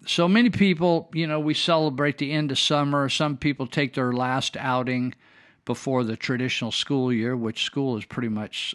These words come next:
screwed. Uh, I was just talking to my dental hygienist today, and she was telling me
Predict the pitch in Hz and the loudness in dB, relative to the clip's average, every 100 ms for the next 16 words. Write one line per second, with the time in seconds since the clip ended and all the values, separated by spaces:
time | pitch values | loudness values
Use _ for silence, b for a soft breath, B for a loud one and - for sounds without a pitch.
0 | - - - - 123 113 127 - b b | -8 -4 -4 -2 0 0 -2 -8 b b
1 | b b b b b b - 113 110 113 | b b b b b b -6 -4 -2 -2
2 | 113 - - 311 110 110 117 - 120 - | -4 -8 -16 -8 -8 -6 -6 -2 -4 -2
3 | 117 107 104 127 123 117 107 120 110 107 | -6 -6 -4 -4 -2 -4 -4 -4 -4 -2
4 | 131 117 110 - 107 107 113 101 - 107 | 0 -2 -4 -6 -6 -4 -6 -6 -6 -6
5 | 101 - 113 110 107 107 101 | -6 -6 -6 -4 -4 -6 -8